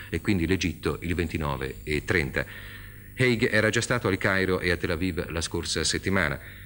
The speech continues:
Al termine del suo viaggio aveva annunciato che sarebbe tornato nei due paesi con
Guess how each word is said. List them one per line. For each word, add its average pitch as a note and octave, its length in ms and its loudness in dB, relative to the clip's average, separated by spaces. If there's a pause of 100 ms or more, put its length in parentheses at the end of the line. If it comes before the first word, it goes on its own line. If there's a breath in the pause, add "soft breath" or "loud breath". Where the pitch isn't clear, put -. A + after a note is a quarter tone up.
(140 loud breath)
Al D#2 120 2
termine G#2 320 2
del F2+ 140 4
suo F#2+ 160 2
viaggio G2+ 340 2
aveva F2+ 220 2
annunciato F#2+ 720 0
che F2 120 -2
sarebbe F2 360 0
tornato F2+ 400 0
nei D#2+ 100 0
due F2 160 0
paesi F#2 500 0
con E2+ 140 0